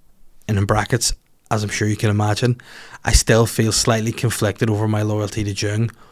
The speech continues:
Hopefully this will be possible. Many thanks, Dave." Now, is Kerry gonna reply? No. Kerry's gone. Mike is now here. "Hi, Dave. Thanks for contacting the zoo.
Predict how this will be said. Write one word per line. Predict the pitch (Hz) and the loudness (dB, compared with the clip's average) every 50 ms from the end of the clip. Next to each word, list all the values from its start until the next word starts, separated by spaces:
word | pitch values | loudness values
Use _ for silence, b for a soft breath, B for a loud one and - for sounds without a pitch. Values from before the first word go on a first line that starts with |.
| b b - | b b -4
Hopefully | - - 127 120 - - 123 117 113 | 0 0 0 0 2 2 2 2 2
this | 110 107 - - | 2 0 -2 -2
will | 110 | -2
be | 101 107 104 | -2 -2 -4
possible. | 101 - - 95 104 - - - 110 104 113 110 b b b b b b b b - | -2 0 0 0 0 -2 -2 -2 0 0 0 0 b b b b b b b b -4
Many | 110 113 110 107 110 104 | -2 -2 0 0 -2 -4
thanks, | - - - 104 104 101 - - | -4 -4 -4 -4 -4 -4 -6 -6
Dave." | - 101 101 104 117 117 - - - - - - - - - - - | -4 -4 -2 -2 -4 -4 -6 -10 -18 -18 -18 -18 -20 -20 -20 -10 -6
Now, | - 123 117 117 107 104 - - - - - - - - _ - - - - - b b b b b b b b b b b b - | -2 -2 0 0 -2 -4 -6 -12 -18 -20 -20 -20 -20 -20 _ -20 -20 -20 -20 -20 b b b b b b b b b b b b -6
is | 117 - - | -2 -2 2
Kerry | - 127 113 113 113 | 4 4 6 6 4
gonna | 110 120 110 110 | 4 2 2 2
reply? | 110 101 - 120 113 131 151 151 131 - - - - - - - - - - _ - - - - - - - - _ - - _ _ _ _ _ - - - - - - - _ - - - - - - - _ - _ _ _ _ | 0 0 2 4 6 6 6 4 2 -2 -8 -14 -18 -20 -20 -20 -20 -20 -20 _ -20 -20 -20 -20 -20 -20 -20 -20 _ -20 -20 _ _ _ _ _ -20 -20 -20 -20 -20 -20 -20 _ -20 -20 -20 -20 -20 -20 -20 _ -20 _ _ _ _
No. | - 117 110 104 107 101 - - - - - - - - - - - _ - - - - | -2 -2 -2 -2 -4 -6 -8 -14 -20 -20 -20 -20 -20 -20 -20 -20 -20 _ -20 -20 -20 -6
Kerry's | - - 110 110 113 113 | -2 0 0 0 0 -2
gone. | - - 107 104 107 110 110 - - - - - - - - - - - - _ - - - - | -2 -2 -2 -2 -2 -4 -6 -8 -14 -20 -20 -20 -20 -20 -20 -20 -20 -20 -20 _ -20 -20 -16 -8
Mike | - 110 104 107 104 98 - | -6 -4 -2 -2 -2 -2 -4
is | 123 - 120 | -4 -2 -2
now | 117 113 | 0 0
here. | 113 107 113 113 113 113 - B B B B B B B B B B B B | 0 2 2 2 0 0 -4 B B B B B B B B B B B B
"Hi, | - - 123 | 2 4 4
Dave. | 123 123 117 107 107 107 | 4 4 2 0 0 0
Thanks | - - 131 123 113 - | 0 2 2 2 2 2
for | - 120 | 0 0
contacting | - - 113 107 92 110 104 101 107 110 107 | 0 0 0 0 0 -2 -2 -2 -2 -2 -2
the | 101 | -2
zoo. | 98 104 101 104 110 104 | 0 0 0 0 0 -2